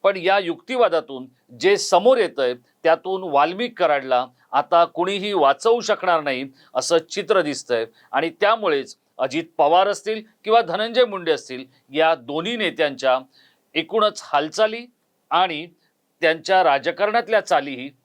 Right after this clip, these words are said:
बदललेल्या आहेत. काय घडतंय, मी आपल्याला सांगण्याचा प्रयत्न करणार आहे. नमस्कार मित्रहो, मी राजेश कोचरेकर आणि आपण पाहताय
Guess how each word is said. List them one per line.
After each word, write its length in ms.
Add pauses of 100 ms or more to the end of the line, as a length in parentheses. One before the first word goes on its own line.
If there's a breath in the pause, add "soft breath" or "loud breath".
(100)
बदललेल्या 520
आहेत. 120 (220 soft breath)
काय 220
घडतंय, 500
मी 100
आपल्याला 420 (200)
सांगण्याचा 480
प्रयत्न 460
करणार 280
आहे. 80 (420 soft breath)
नमस्कार 360
मित्रहो, 340
मी 240
राजेश 400
कोचरेकर 540
आणि 160
आपण 320
पाहताय 420